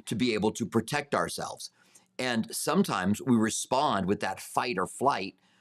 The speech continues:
instead of really looking at how does God want us to live? How does God want us to respond? The truth is, is that there are difficult people all around us. There are people that are bullies that just wanna say things that are hurtful.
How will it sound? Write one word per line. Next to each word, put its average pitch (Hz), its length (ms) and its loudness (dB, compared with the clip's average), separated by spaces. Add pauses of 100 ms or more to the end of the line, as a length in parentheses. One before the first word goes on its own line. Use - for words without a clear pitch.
(320)
instead 139 520 0
of 113 280 0
really 135 340 6
looking 104 380 2
at 92 100 -2
how 127 220 2
does 110 180 -2
God 107 400 2
want 101 240 2
us 107 140 -4
to 113 120 -2
live? 85 340 0 (280)
How 123 160 2
does 107 220 2
God 92 440 0
want 90 280 0
us - 160 -8
to 107 100 -4
respond? 92 680 -2 (300)
The 101 60 -8
truth 143 300 2
is, 87 380 -2 (440)
is 117 200 0
that 104 260 2
there 113 180 4
are 107 80 8
difficult 110 540 2
people 110 420 2
all 98 220 2
around 92 380 2
us. - 260 -6 (400)
There 107 140 4
are 107 40 0
people 107 300 0
that 98 140 0
are 92 100 4
bullies 107 540 0
that 90 100 -2
just 98 220 -6
wanna 92 180 0
say 107 380 -4
things 113 480 -2
that 87 360 -4
are 85 140 2
hurtful. 131 560 2